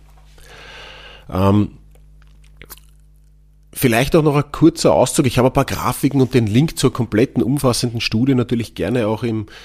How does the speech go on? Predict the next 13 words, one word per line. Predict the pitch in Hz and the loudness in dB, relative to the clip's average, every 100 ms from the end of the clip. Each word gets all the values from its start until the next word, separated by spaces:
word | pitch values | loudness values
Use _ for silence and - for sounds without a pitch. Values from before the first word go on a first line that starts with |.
| - | -20
im | - 104 104 | -6 -6 -4
zugehörigen | - 123 113 110 110 110 | -4 -2 0 2 2 -2
Artikel | 101 131 131 139 | -4 -6 -8 -10
zum | - 107 | -10 -8
Post-, | 98 107 - _ | -8 -8 -12 _
Podcast | - 110 - 117 - - | -4 -4 -4 -10 -8 -4
eingebaut. | 107 127 - 135 135 | -2 -2 0 0 0
Also | 101 | -2
ihr | 98 | -4
könnt | 104 95 107 | -4 -4 -6
euch | - | -6
da | 95 | -6
die, | 104 98 | -4 -6